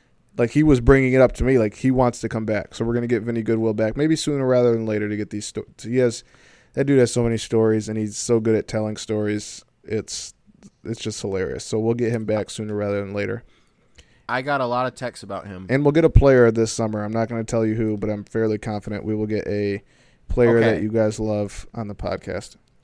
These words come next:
Speaker 2: James has verbally committed on the air.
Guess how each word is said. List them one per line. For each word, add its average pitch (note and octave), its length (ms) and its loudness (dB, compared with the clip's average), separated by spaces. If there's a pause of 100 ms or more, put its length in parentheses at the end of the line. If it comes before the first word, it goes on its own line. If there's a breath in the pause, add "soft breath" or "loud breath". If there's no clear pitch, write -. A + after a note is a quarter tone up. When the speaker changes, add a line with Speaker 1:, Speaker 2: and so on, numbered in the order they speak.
(340)
Speaker 2:
James F3 540 -4
has C#3+ 640 -2 (560)
verbally F3+ 580 0
committed E3 420 -4 (240)
on A#3+ 240 0
the A3+ 160 -2
air. A#2+ 340 -2